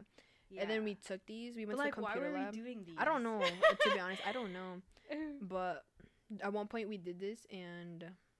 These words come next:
Speaker 1: I was like, "Let me do that one again."
Speaker 2: Mm-hmm.
Speaker 1: But we already previously already did these 'cause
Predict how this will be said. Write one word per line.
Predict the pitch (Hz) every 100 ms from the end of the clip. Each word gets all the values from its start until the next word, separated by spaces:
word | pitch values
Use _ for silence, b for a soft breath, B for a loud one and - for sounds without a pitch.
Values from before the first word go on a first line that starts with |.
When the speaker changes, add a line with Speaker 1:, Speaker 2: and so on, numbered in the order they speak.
| _ _
Speaker 1:
I | 214
was | 233
like, | 247 -
"Let | 240
me | 247
do | 262 254
that | 240
one | 247
again." | 175 156 160 170 -
Speaker 2:
Mm-hmm. | 214 208 175 170 _ _ _ _ _ B B -
Speaker 1:
But | 233
we | 233
already | 262
previously | 247 220 214 214
already | 220 214
did | 196
these | 185 208
'cause | - 190